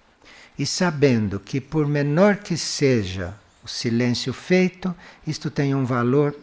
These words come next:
inestimável. E isto vai ajudar muito o ser. E esta pessoa fez essa experiência.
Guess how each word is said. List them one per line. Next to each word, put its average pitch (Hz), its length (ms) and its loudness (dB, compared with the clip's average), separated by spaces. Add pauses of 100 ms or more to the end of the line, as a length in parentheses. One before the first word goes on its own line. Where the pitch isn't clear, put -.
(100)
inestimável. 120 1160 -2 (440)
E 120 160 -2
isto 143 280 -4
vai 123 360 -2 (360)
ajudar 117 760 -4 (100)
muito 123 840 0
o 107 100 -6
ser. - 400 -8 (1400)
E 120 80 -4
esta 127 240 -4
pessoa 143 560 -2
fez 120 320 -4
essa 123 240 -4
experiência. 92 840 -4